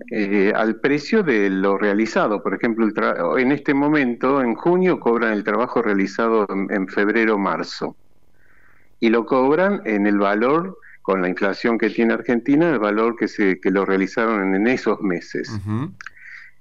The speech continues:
Speaker 1: Y, eh, con el agravante que en esas épocas que trabajaron y que el go-, el, el, el, el gobierno a las, a las prepagas les dijo que retrotraigan los aumentos que había aplicado anteriormente, que fueron hasta más altos que la inflación,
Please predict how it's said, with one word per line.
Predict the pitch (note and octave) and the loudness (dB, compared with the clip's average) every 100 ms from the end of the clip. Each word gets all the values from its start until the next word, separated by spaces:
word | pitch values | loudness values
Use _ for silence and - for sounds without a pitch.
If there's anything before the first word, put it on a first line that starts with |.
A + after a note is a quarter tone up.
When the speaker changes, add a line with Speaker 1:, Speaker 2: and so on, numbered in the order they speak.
| - - - - - - | -20 -20 -20 -20 -20 -6
Speaker 1:
Y, | F#3 F#3 F3+ G#3 - C#3 | 0 2 4 2 0 0
eh, | B2+ A#2+ A2+ A2 G#2+ G#2+ G#2 - | 2 4 2 4 2 2 0 -2
con | C3+ B2+ | 0 2
el | B2+ B2 A#2 | 2 2 2
agravante | B2+ B2+ D3 F3 E3+ D3 D3+ C#3 | 2 2 2 2 0 0 -2 0
que | A#2+ A2+ A2+ A#2 | 2 2 2 2
en | A2 | 4
esas | C3+ E3+ F3 E3 E3+ | 4 2 0 0 2
épocas | D#3 D3+ B2+ A#2+ C3 C3+ - - | 2 4 0 0 0 0 -4 -4
que | A2 | -2
trabajaron | G2+ A2+ A#2+ - B2 G2+ F#2+ F2+ | 0 0 0 0 0 0 0 -2
y | A2 G2 | -4 -2
que | G#2 G2 G2 - - - - - | 0 2 2 -2 -14 -20 -20 -8
el | A2+ G2+ G2+ | -2 0 2
go-, | G#2 | 2
el, | G#2 G2+ G2+ | 2 2 2
el, | - G2+ | 2 2
el, | F#2+ F#2+ - | 2 2 0
el | G#2+ G2+ | 0 2
gobierno | A2 C3 D3+ B2+ G#2+ G2 F#2 F2+ - - | 2 2 2 2 0 -2 -2 -4 -6 -4
a | G#2 | -2
las, | G2+ - | -2 -2
a | G#2 | -2
las | G2+ - | -2 -2
prepagas | G#2 - C3+ B2+ | -4 -2 0 0
les | A2 G2 | 0 0
dijo | A#2+ B2 G#2+ | 0 0 -2
que | G#2+ | -2
retrotraigan | G2+ G#2+ - A2 G#2+ E3 E3+ D#3 A2+ G2+ G#2 G2+ | 0 0 0 -2 -2 -2 0 0 0 0 0 -2
los | F#2+ G#2 | -2 -2
aumentos | G2 B2 C3 A#2+ | 0 0 0 -2
que | - | 0
había | G#2+ A#2 | 0 0
aplicado | A#2 A2 G#2 A#2+ A#2+ | 0 -2 0 0 0
anteriormente, | A2+ A2+ A#2+ B2+ F3+ D#3+ G2+ G#2 - | 0 2 2 2 2 2 0 -4 -4
que | F2+ | -2
fueron | G#2+ G2+ G2 | -2 0 0
hasta | F2+ G2+ | -2 -2
más | G#2 G#2+ | -2 0
altos | A#2+ A2+ A#2 | -2 -2 0
que | A#2 | 0
la | |
inflación, | B2+ D#3+ E3+ G3+ F#3 G#3 | 0 0 0 0 0 -2